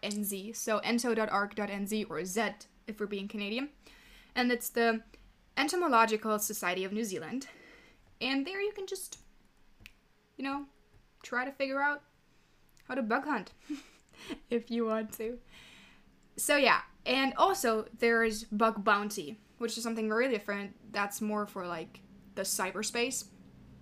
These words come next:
So it's bugs in relation to computer, you know, like, the, like, kind of, like, viruses kind of stuff. And so there's a list of ones you can find, and that's apparently not, like, a sports, but, like, a challenge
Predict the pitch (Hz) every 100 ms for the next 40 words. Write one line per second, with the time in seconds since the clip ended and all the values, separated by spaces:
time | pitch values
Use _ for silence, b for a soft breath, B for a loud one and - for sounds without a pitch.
0 | - - - - 233 208 220 214 220 208
1 | 202 196 208 208 208 196 214 214 214 B
2 | B B 214 196 190 190 196 - 202 196
3 | 202 226 339 302 247 240 214 - 208 190
4 | - 190 - B B B B B 240 240
5 | 294 339 359 311 294 269 - - 233 247
6 | 226 220 226 349 330 277 240 240 233 -
7 | - - - 233 240 233 226 240 214 208
8 | - - 214 214 - - - - 185 180
9 | 180 - - 208 214 214 - -